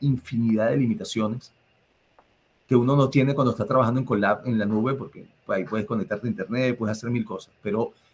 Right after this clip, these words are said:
en un caso real, a veces no tienes conexión a internet, a veces tienes una plataforma on-premise, a veces no tienes todos los componentes que necesitas. Entonces tienes que ver cómo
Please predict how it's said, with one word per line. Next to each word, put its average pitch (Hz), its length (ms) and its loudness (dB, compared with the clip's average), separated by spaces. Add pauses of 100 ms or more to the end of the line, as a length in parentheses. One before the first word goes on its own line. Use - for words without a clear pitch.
(160)
en 107 120 0
un 113 140 2
caso 127 280 2
real, 120 440 2
a 104 100 0
veces 101 200 -4
no 107 120 -2
tienes 120 200 -2
conexión 107 360 -6
a 104 40 -4
internet, 117 440 -8
a 92 60 -6
veces 90 220 -12
tienes 104 220 -8
una 110 140 -4
plataforma 101 420 -10
on-premise, 104 500 -6
a - 40 -6
veces 98 240 -8
no 104 100 -4
tienes 110 300 -4
todos 113 180 0
los 110 80 -6
componentes 101 420 -10
que 113 60 -14
necesitas. 110 500 -10 (500)
Entonces 139 180 2
tienes 175 160 2
que 175 80 6
ver 147 180 6
cómo 151 380 4